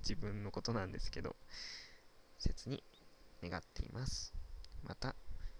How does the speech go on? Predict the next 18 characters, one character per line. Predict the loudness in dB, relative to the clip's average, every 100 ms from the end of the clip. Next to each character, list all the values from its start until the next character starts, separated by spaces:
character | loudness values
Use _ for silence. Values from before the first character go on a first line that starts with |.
| -6
皆 | -2 0
さ | 0 -4
ん |
と | 0 0 0 -10 -20 -16 -10 -6 -4 -2 -2 2 2 2 0 -4 -4 -6 -6 -6 -4 -8 -8 -10
会 | -4 -2
え | -2
る | -4 -8 -18 -18 -20 -20 -14
と | -10
い | -10
う |
か、 | -4 -2 -2 -10 -12 -8 -8 -10 -14 -6
こ | -4
の | -2
場 | 0 -2
で | -4 -8 -20 -20 -20 -20 -20 -20 -20 -4
会 | 0 2
え |
る | 2